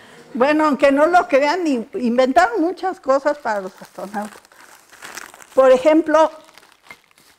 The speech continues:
no podían abrir los contenedores de comida, ¿no? Seguramente ustedes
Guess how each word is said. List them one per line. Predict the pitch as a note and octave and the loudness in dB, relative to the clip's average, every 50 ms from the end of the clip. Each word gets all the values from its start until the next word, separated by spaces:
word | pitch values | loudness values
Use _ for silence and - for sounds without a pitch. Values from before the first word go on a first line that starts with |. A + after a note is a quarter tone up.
| _ _ _ _ _ _ _ | _ _ _ _ _ _ _
no | C4 C4 B3+ C4+ C#4 | -6 -2 0 0 0
podían | C4+ - D#4+ D4 C#4 C4+ C4 C#4 B3+ C4+ C4+ B3+ | 0 0 0 0 0 0 -4 -4 -4 -4 -4 -4
abrir | A#3+ G#3 F#3 F#3+ G3+ A#3 A#3+ - - - - _ _ _ _ _ _ _ _ _ _ _ _ _ - - _ _ _ _ _ _ _ _ _ _ _ | -4 -4 -4 -4 -6 -6 -8 -10 -12 -16 -20 _ _ _ _ _ _ _ _ _ _ _ _ _ -20 -20 _ _ _ _ _ _ _ _ _ _ _
los | - A#3 A#3+ A#3 - - | 0 2 2 2 2 -2
contenedores | - A3+ A3+ G3+ F#3 - A3 A3 A3 A3+ A#3 A#3+ B3 B3 B3 B3 B3 B3 - | -4 -4 -4 -4 -2 -2 -2 -2 0 0 0 2 2 0 0 0 -2 -2 -2
de | G#3+ G3 | -4 -6
comida, | - - G3+ G#3 G#3+ G#3 F#3+ A3 B3+ G#3+ | -6 -10 -8 -8 -6 -8 -8 -8 -10 -12
¿no? | A3+ B3 D4 - _ _ _ _ - - _ _ _ - - _ _ - - - - - - - - - - - - _ _ - - - - - - - | -14 -16 -16 -18 _ _ _ _ -20 -20 _ _ _ -20 -20 _ _ -20 -18 -16 -16 -16 -16 -18 -20 -20 -20 -20 -20 _ _ -16 -14 -14 -14 -14 -10 -2
Seguramente | - A#3+ B3 B3 B3+ C#4 C#4 C#4+ C#4 C#4 C4+ C4 C4+ | 0 0 2 4 2 2 2 0 -2 -4 -6 -6 -8
ustedes | A#3 - - B3+ B3+ C4 C4 B3+ | -6 -2 0 2 4 4 2 2